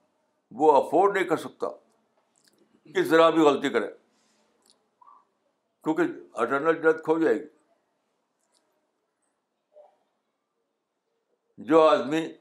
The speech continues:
مطالعہ کرتے کرتے یہاں پہنچا ہو، یہی سچائی ہے، اور اس سچائی کو اگر میں فالو کروں تو مجھے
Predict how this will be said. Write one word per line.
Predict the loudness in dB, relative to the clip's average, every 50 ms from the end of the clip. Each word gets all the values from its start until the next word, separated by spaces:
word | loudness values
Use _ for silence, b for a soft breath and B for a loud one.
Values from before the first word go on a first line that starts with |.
| _ _ _ _ _ _ _ _ _ _ _ _ _ _ -12
مطالعہ | -8 -6 -6 -2 0 2 2 2 2
کرتے | 0 0 -2 -2 -2 -6 -8
کرتے | -6 -4 -6 -4 -2 0
یہاں | 0 0 0
پہنچا | -2 -6 -6 -6 -6 -6
ہو، | -6 -6 -6 -10 -16 _ _ _ _ _ _ _ _ _ _ _ _ _ _ _ _ _ _ _ _ _ _ _ _ _ _ -14
یہی | -8 -4 -2 -2 0 -2
سچائی | -4 -6 -8 -6 -6 -6 -6 -6
ہے، | -10 -12 -14 -18 _ _ _ _ _ _ _ _ _ _ _ _ _ _ _ _ _
اور | -6 -4 -4 -4
اس | -4 -8 -8
سچائی | -10 -12 -8 -2 -2 0 0 0
کو | -2 -4 -6 -4
اگر | -4 -6
میں | -6 -8 -10 -12 -14 _ _ _
فالو | -4 -4 -2 -2 -4
کروں | -4 -6 -6 -6 -8 -16 _ _ _ _ _ -18
تو | -14
مجھے | -10 -6 -6